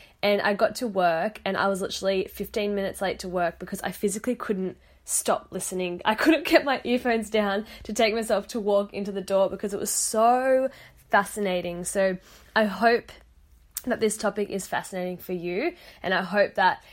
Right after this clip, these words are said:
it kind of helps you in some way, um, when it comes to your thoughts on what you're eating and the specific choices that you make. So let us get into it. I want to start by talking about how each year there's pretty much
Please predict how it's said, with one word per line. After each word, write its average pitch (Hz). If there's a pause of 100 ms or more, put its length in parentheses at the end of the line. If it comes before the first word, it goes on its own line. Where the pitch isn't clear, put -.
(120)
it 214
kind 202
of 185
helps 214
you 196
in 185
some 180
way, 170
um, 165
when 175
it -
comes 175
to 165 (400)
your 190
thoughts -
on 185
what -
you're 170
eating 233
and 180
the 180
specific 185
choices 170
that -
you 170
make. -
So - (400)
let 233
us 240
get -
into 180
it. - (640)
I 233
want 277
to 359
start 359
by 330
talking 226
about 180
how 165 (520)
each -
year 185
there's 175
pretty 247
much 202